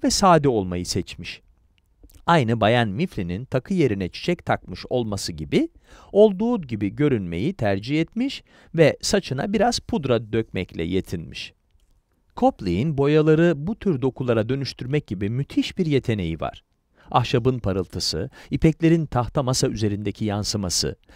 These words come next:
ipek elbisenin parıltısı, kelimenin tam anlamıyla muhteşem detaylar.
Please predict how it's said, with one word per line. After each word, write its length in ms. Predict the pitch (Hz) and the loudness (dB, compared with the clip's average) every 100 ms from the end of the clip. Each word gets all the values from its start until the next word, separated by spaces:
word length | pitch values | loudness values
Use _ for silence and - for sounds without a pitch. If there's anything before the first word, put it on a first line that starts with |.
| - | -10
ipek 380 | 151 208 - - | 2 2 2 0
elbisenin 520 | 160 147 - 151 156 | 2 2 2 0 -2
parıltısı, 680 | - 120 98 - 87 139 160 - _ | 0 2 2 -2 -2 2 2 -2 _
kelimenin 400 | - 160 113 98 | 0 2 2 -2
tam 220 | 95 170 175 | 0 0 0
anlamıyla 600 | 147 143 139 131 147 160 - | 0 0 -2 0 0 0 -6
muhteşem 560 | 143 - 131 123 98 | -6 0 0 2 0
detaylar. 600 | 90 85 92 82 71 - | -2 -2 -2 -2 -4 -8